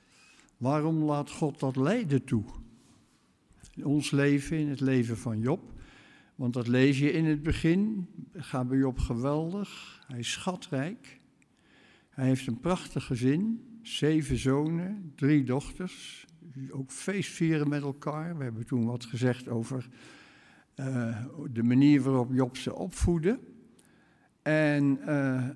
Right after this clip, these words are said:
alles, alles gaat goed, maar dan lees je in het eerste hoofdstuk al in vers zes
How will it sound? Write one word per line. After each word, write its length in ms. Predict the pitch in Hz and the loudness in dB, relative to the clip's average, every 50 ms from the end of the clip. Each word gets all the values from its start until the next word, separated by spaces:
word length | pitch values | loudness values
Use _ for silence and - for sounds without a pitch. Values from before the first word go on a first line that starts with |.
| - - - - | -10 -16 -20 -10
alles, 520 | - - 190 208 196 175 - - 196 - | -6 -4 -2 0 -2 -2 -4 -6 -6 -4
alles 300 | - 208 214 226 165 - | -2 -2 0 0 -2 -2
gaat 300 | - - 147 127 131 127 | -2 0 0 0 0 -2
goed, 440 | - - - 196 220 254 - - - | -4 -2 0 0 0 0 -2 -4 0
maar 240 | 156 147 147 151 147 | 2 4 4 4 4
dan 340 | 139 147 147 151 151 151 143 | 2 2 2 4 4 4 4
lees 280 | 147 165 165 160 143 | 6 6 4 4 2
je 80 | - 160 | 2 0
in 200 | 139 147 143 139 | 2 4 4 4
het 160 | 131 135 - | 4 4 2
eerste 400 | - 208 214 226 208 - - - | 2 2 2 2 0 0 0 2
hoofdstuk 500 | 180 175 190 190 180 - - 175 160 160 | 2 2 2 2 -2 -2 -2 -2 -2 -2
al 260 | 175 170 165 156 151 | -2 -2 -2 -2 -2
in 240 | 156 160 156 151 147 | 0 2 4 4 4
vers 400 | 131 143 143 143 139 135 - - | 2 2 0 -2 -2 -4 -6 -4
zes 440 | - 160 160 156 - - - - | -4 -4 -4 -4 -6 -10 -12 -14